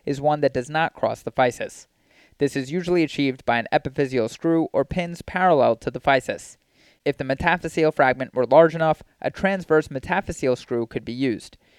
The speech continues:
The incidence of growth arrest following physeal ankle injuries is high, and long-term follow-up is indicated. And moving on to the final question.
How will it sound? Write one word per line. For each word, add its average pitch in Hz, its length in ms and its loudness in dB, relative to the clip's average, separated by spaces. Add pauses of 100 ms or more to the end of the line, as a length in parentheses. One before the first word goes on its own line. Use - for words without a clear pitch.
(180)
The - 120 0
incidence 151 380 -4
of 127 120 -2
growth 151 240 6
arrest 135 280 4
following 170 380 2
physeal 123 460 0
ankle 151 260 -2
injuries 143 460 -2
is - 160 -8
high, 160 380 -4 (220)
and 139 200 -2
long-term 175 420 2
follow-up 117 540 0
is - 120 -10
indicated. - 600 -8 (720)
And 151 160 -8
moving 139 220 -2
on 135 140 0
to 135 120 -6
the 131 80 0
final 180 320 2
question. 139 540 2